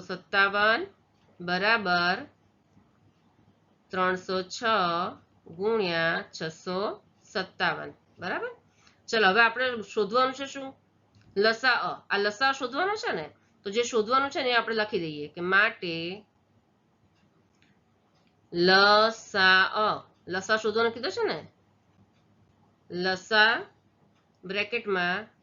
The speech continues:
ત્રણસો છ, છસો સત્તાવન બરાબર ત્રણસો છ ગુણ્યા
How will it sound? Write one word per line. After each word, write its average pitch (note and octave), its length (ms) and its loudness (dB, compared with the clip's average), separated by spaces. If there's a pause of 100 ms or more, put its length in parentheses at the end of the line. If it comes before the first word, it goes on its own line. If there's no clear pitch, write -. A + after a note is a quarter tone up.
(1000)
ત્રણસો F#3 420 -4 (180)
છ, - 20 -14 (1200)
છસો F3+ 300 -8 (100)
સત્તાવન F#3 760 0 (1800)
બરાબર F#3+ 800 2 (4000)
ત્રણસો F#3+ 440 2 (200)
છ - 40 -8 (880)
ગુણ્યા F#3+ 640 2